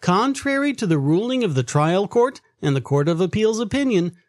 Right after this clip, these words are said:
this signature verification challenge is to the application of the policies, not to the policies themselves. Therefore, it was erroneous to dismiss this claim under the doctrine of laches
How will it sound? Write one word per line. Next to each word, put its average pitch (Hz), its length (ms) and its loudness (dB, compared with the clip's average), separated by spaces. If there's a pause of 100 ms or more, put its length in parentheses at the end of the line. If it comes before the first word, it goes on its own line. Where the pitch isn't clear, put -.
(180)
this 160 240 0
signature 214 520 0
verification 220 760 0
challenge 240 560 0
is 185 300 2
to - 120 -2
the 196 240 -2
application 185 880 0
of 170 140 0
the 180 80 -2
policies, 233 720 0 (320)
not 170 460 2
to 202 120 0
the 226 100 4
policies 165 680 2
themselves. 123 880 0 (420)
Therefore, 175 580 0 (140)
it 175 140 2
was 170 160 2
erroneous 170 640 2
to 165 140 0
dismiss 175 440 0
this 175 220 2
claim 156 380 0
under 156 160 0
the 147 120 0
doctrine 151 440 2
of 123 80 -4
laches 180 500 0